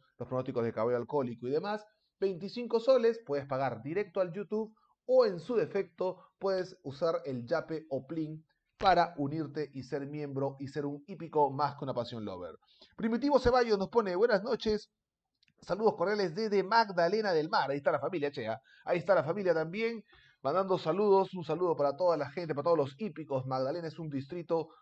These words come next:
tradicional en temas de hípica. Bien, vamos a lo que vinimos. La gente quiere ver,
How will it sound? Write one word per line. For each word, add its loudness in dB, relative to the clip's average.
tradicional -6
en -6
temas 0
de -2
hípica. -10
Bien, -4
vamos 2
a 0
lo -2
que -8
vinimos. -8
La -20
gente -12
quiere -8
ver, -2